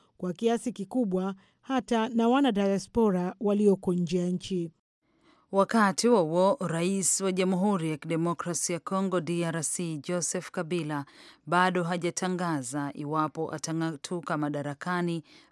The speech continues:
Speaker 2: baada ya muhula wake kumalizika rasmi mwezi Disemba mwaka huu. Swala hilo ni nyeti, hususan kwa sababu tume ya uchaguzi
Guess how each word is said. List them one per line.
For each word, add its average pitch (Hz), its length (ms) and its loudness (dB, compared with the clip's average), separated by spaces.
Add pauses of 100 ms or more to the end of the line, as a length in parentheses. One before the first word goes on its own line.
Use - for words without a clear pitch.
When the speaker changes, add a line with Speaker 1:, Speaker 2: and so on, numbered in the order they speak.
Speaker 2:
baada 147 340 -2
ya 165 80 0
muhula 165 380 0
wake 175 440 0
kumalizika 170 680 -4
rasmi 190 520 -2
mwezi 175 380 -2
Disemba 143 720 -2
mwaka 147 360 -4
huu. 139 460 -6 (500)
Swala 220 400 4
hilo 202 400 2
ni 185 140 -2
nyeti, 170 460 -4
hususan 175 760 -4
kwa 151 140 -6
sababu 147 540 -4
tume 190 320 -4
ya 170 80 -2
uchaguzi 160 680 -4